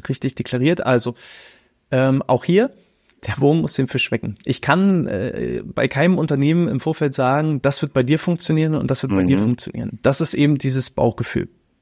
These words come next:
Speaker 1: Beginn.
Speaker 2: Okay.
Speaker 1: So. Nichtsdestotrotz gibt es natürlich gewisse Bestseller und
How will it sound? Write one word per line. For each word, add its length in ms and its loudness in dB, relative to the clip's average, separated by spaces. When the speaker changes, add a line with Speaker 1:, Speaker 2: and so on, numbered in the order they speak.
Speaker 1:
Beginn. 280 0
Speaker 2:
Okay. 320 0
Speaker 1:
So. 160 -8
Nichtsdestotrotz 960 0
gibt 240 -4
es 100 -2
natürlich 360 -4
gewisse 500 -2
Bestseller 760 0
und 540 2